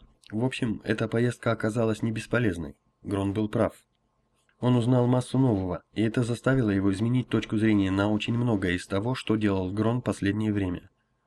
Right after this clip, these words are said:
А все вместе это называлось очень коротко: Грон предал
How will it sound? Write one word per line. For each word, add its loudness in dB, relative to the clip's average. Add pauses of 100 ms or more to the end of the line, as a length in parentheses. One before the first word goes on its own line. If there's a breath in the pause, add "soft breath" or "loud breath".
(340)
А 0
все 0
вместе 0
это 0
называлось 0
очень 0
коротко: -2 (180)
Грон 0 (220)
предал 0